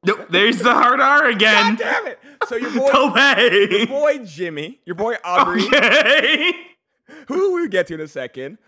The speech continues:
Speaker 2: uh, got a huge deal, uh, from Apple.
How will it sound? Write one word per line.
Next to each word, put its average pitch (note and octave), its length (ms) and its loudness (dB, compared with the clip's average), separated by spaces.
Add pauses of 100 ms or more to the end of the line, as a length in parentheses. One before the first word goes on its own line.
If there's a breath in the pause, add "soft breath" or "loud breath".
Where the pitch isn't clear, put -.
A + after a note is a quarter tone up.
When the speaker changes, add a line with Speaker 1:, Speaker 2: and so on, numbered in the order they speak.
(300 soft breath)
Speaker 2:
uh, D3 480 -8 (280)
got D#3 200 -6
a D#3+ 40 -14
huge F3+ 560 -20
deal, C#3+ 420 -12 (520)
uh, B2 260 -10
from C3+ 260 -14
Apple. A#2 440 -12